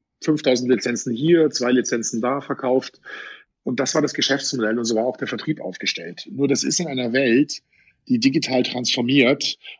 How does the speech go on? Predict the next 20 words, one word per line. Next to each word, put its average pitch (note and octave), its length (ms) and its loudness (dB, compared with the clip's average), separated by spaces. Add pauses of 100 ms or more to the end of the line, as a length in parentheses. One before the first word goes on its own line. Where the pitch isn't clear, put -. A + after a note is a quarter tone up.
(100)
und A2+ 260 0
wo B2 220 6
Kunden F3+ 720 0
ganz C#3 240 -2
andere B2 240 0
Bedürfnisse A#2+ 760 2
haben. F#2 460 -4 (340)
Sie - 160 0
haben D3 180 2
das C#3 140 2
Bedürfnis D3 580 2
nach B2+ 220 -4
moderner B2+ 400 2
Zusammenarbeit. B2+ 960 -4 (400)
Sie - 120 0
haben B2 60 2
das C3 140 2
Bedürfnis C#3+ 560 4
nach B2 260 -2 (300)
Kostenoptimierung C3+ 1400 4